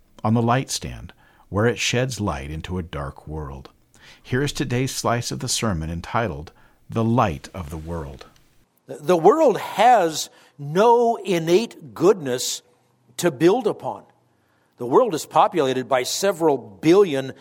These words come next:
Speaker 2: totally depraved inhabitants who, given time, make it worse and worse simply by living according to their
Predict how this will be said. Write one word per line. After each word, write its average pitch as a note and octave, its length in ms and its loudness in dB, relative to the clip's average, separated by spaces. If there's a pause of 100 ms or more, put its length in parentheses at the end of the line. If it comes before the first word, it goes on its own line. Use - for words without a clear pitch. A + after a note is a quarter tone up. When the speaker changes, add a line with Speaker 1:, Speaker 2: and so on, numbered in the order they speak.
(240)
Speaker 2:
totally F#3 540 2
depraved D3 640 -2
inhabitants C#3 720 -2
who, C#3+ 180 0 (400)
given A3 320 2
time, F#3 540 0 (580)
make D#3+ 300 0
it D3 100 -4
worse D#3+ 540 2
and C#3 200 -6
worse D3+ 540 2 (320)
simply G3 540 -4
by C3+ 240 2
living G3 600 0
according D#3+ 680 -2
to C3+ 440 -4 (400)
their A2+ 560 -8